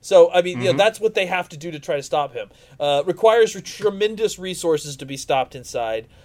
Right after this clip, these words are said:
Speaker 1: Uh, just absolutely, fa-, and this is the other thing I wanted to bring up, absolutely fantastic on stunts and games where he can attack a blocker and free up his teammate. Uh, where does he win? He's a blocking scheme destroyer.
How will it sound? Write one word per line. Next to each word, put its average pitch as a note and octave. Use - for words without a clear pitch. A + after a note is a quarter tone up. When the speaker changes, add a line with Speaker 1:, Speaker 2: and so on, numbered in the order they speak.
Speaker 1:
Uh, C#3
just G3+
absolutely, G3+
fa-, F3+
and F3+
this A#3
is G#3
the G3
other F#3+
thing F3+
I D#3+
wanted D3+
to C3
bring C3+
up, A2+
absolutely G3+
fantastic E3+
on C3
stunts F3
and D#3+
games C3
where D#3
he F3+
can F3+
attack F3
a D#3
blocker C#3
and B2+
free C#3+
up C3+
his B2+
teammate. F#2+
Uh, C3+
where D#3+
does G3+
he G3
win? D#3+
He's E3+
a C#3+
blocking D3
scheme B2+
destroyer. A2+